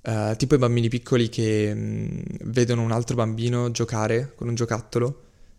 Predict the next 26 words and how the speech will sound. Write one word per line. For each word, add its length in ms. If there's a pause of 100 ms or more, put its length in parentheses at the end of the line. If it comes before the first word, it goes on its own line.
(120)
Io 100
inizialmente 480
non 120
volevo 240
quel 120
giocattolo, 460
ma 120
vedendo 760 (120)
quell'amico 840
che 140
ci 120
gioca, 680
glielo 220
voglio 200
prendere, 560
lo 80
voglio 200
io. 280 (880)
Ehm, 1300
forse 300
perché 240
nel 100
momento 360
in 80
cui 200
vedo 640